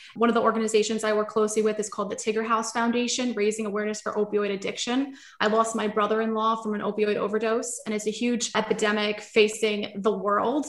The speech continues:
And I think it's so important that we raise awareness, change the stigma surrounding this disease, make it okay to talk about, 'cause people still don't like to talk about it. They like to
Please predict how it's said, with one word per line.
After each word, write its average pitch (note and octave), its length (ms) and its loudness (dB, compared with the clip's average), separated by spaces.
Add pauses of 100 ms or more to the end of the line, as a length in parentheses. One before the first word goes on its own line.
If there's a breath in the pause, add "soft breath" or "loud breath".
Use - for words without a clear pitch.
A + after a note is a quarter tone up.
(120)
And G#3+ 100 4
I G#3+ 120 2
think A3 260 0
it's - 220 -4
so A3 160 4
important G#3+ 520 -2
that G#3 140 2
we G#3+ 120 2
raise G#3+ 280 2
awareness, G#3 540 -2
change A3 340 -2
the G#3+ 80 -6
stigma G#3+ 500 -2
surrounding G#3+ 460 -2
this A3+ 220 -2
disease, B3 360 -2
make A#3+ 180 2
it D4 60 4
okay A3+ 280 4
to G#3+ 80 0
talk G3 300 0
about, A#3 280 6
'cause A3 140 -2
people A3+ 240 -6
still A3 200 0
don't G3+ 80 0
like G3 140 0
to G3 80 -8
talk F#3+ 220 -2
about A3+ 180 4
it. B3 140 0
They G#3+ 80 0
like G3+ 220 -4
to A3 60 0